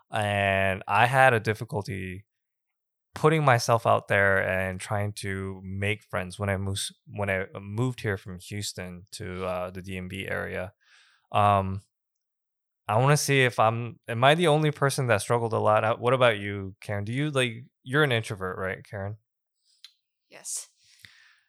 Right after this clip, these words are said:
Speaker 1: And <laughs>
Speaker 2: <laughs>
Speaker 1: what are some of the struggles that, like, you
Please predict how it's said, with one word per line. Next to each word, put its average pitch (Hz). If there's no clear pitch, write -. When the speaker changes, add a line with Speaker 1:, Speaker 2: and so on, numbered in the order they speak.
Speaker 1:
And 123
<laughs> 190
Speaker 2:
<laughs> -
Speaker 1:
what 175
are 202
some 190
of 185
the 165
struggles 143
that, 110
like, 101
you 104